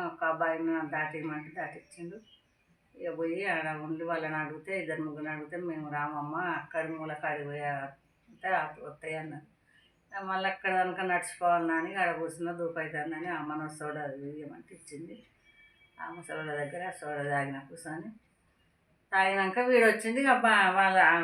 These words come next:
అన్నే ఆపిండు మళ్ళా బండి మీద. వాడిని, వాడిని నేనైతే చూడలే, వాడు నన్ను చూసుకుంటూనే ఉన్నాడు. మా ది-, నేను దిగినాకనే వాడు దిగిండట,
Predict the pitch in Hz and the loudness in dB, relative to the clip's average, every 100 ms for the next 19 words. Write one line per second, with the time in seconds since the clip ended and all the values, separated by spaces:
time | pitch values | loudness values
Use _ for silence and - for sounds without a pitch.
0 | 160 165 202 254 220 208 196 151 143 170 | 4 4 6 6 8 6 4 2 0 -2
1 | 147 - - _ _ _ _ _ _ _ | -4 -8 -14 _ _ _ _ _ _ _
2 | _ 208 214 208 185 147 170 220 226 226 | _ 4 6 6 4 2 4 2 4 6
3 | 240 233 220 226 240 254 233 214 190 233 | 6 6 6 6 4 4 6 6 8 8
4 | 233 220 214 214 226 226 240 240 220 226 | 8 6 4 2 0 -2 0 2 4 4
5 | 247 247 214 180 196 196 202 190 185 202 | 2 2 0 0 -2 0 -2 -2 -2 -2
6 | 214 220 233 226 185 190 196 196 196 | -2 0 2 2 2 0 -2 -2 -2